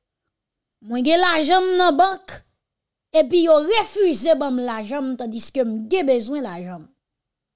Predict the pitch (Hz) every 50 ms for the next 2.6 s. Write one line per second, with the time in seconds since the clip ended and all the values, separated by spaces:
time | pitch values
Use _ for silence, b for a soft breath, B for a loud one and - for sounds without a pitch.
0 | _ _ _ _ _ _ _ _ _ _ _ _ _ _ _ _ _ _ _ _
1 | _ _ _ _ _ _ _ _ _ _ 196 180 185 185 180 - - - 247 247
2 | - 226 214 - - 185 - - - 190 190